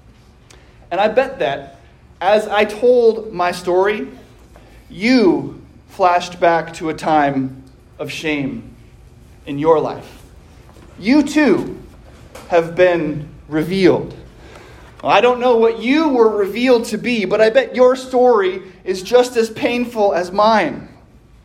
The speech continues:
The truth about you was revealed, exposed,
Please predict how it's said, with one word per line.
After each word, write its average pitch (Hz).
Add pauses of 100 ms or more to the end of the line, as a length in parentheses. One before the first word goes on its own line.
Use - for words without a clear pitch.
(200)
The 175
truth 262
about 190
you 190
was 170 (1000)
revealed, 165
exposed, -